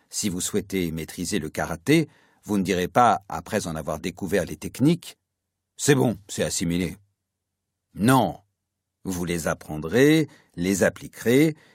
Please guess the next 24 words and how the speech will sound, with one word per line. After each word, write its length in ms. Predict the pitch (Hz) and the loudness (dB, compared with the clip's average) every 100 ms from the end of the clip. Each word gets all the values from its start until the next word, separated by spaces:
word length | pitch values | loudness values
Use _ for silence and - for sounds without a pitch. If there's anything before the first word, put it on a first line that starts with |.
| _ | _
puis 380 | - 110 151 - _ _ _ | -2 2 2 0 _ _ _
retournerez 920 | 95 104 135 123 113 101 92 104 147 - | -2 2 2 2 0 2 2 4 2 2
vers 260 | 87 117 104 | 2 2 2
votre 280 | 92 - | -2 -4
maître 600 | 78 82 113 160 - 78 - - | -6 0 2 2 0 -10 -10 -2
et 120 | 117 | 2
les 220 | 101 95 | 2 0
apprendrez 440 | 90 - 82 80 71 | -2 -4 -8 -8 -8
de 120 | 71 | -10
nouveau, 640 | 73 73 85 107 139 156 | -10 -8 -2 4 6 4
puis 320 | - 78 80 | 2 -10 -8
répéterez 500 | 76 95 95 85 110 | -4 -4 -4 -6 -2
le 100 | 92 | -2
processus 800 | 85 - 101 90 - 127 147 131 - | -2 -4 -4 -4 -2 0 0 -2 -6
des 240 | 78 147 | 2 2
centaines 400 | - 110 101 80 | 2 -2 -2 -4
de 100 | 76 | -6
fois 320 | - 127 151 - | -2 0 0 -2
afin 400 | 76 80 - 123 | -8 -6 -2 -2
de 80 | 87 | -2
maîtriser 580 | 80 78 - 92 120 - | -6 -8 -8 -4 -2 -2
une 140 | 120 92 | -2 0
seule 240 | - 85 | -2 -2
technique. 500 | 117 - 87 76 - | -4 -6 -8 -8 -16